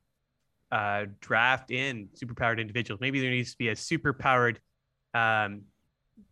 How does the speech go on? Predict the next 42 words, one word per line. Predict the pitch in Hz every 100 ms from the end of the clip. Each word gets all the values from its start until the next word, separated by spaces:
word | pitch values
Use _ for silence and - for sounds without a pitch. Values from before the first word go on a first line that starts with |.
| _
drive | - 131 139 113 92 87 -
or, | 117 107
uh, | 104 101 101
you | 117 110
know, | 104
job | 98 - 147 135
fair | 117 98 92 _
<laughs> |
for | - - - - 427 - 233 233 _ 180 220
the | -
police. | 185 185 147 - - -
Say, | 180 - - 175
extol | 160 - 196 196
the | 170
virtues | 160 180 170 131
of | 131
being | 117 127
connected | 107 131 143 156 143
with | 131
the, | 127 -
with | 135 120
the, | 117 110 104 _ - _
with | 131
the | 123
police | 131 123 -
force. | 107 -
All | 131 143
you |
need | 143 127
to |
do | 127 123 104 101 _ _ -
is | 127
to | 120
not | 113 131 131
have | 131
a | 120
secret | 135 127
identity, | 120 104 101 123 151 120
not | 131
wear | 147 131
a |
mask, | 107 101 139 -